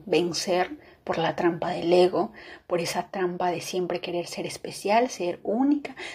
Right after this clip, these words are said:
Dime que me quieres, si es que yo soy un arroz con pollo, ¿cómo vas, cómo te vas a dar cuenta que yo soy el arroz perfecto? Y tanta cosa que le ponen en el, en el Instagram, y yo de verdad, si fuera hombre, de verdad me canso también.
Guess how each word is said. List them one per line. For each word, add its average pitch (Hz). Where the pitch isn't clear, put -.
Dime 185
que 170
me 165
quieres, 247
si 180
es 175
que 175
yo 190
soy 185
un 185
arroz 175
con 170
pollo, 247
¿cómo 208
vas, 190
cómo 202
te 240
vas -
a 190
dar 170
cuenta 180
que 170
yo 165
soy 180
el 165
arroz 170
perfecto? -
Y -
tanta 339
cosa 262
que 220
le 196
ponen 233
en 185
el, -
en 202
el 190
Instagram, 254
y 202
yo 196
de 208
verdad, 190
si 190
fuera 185
hombre, 202
de 180
verdad 170
me 170
canso -
también. -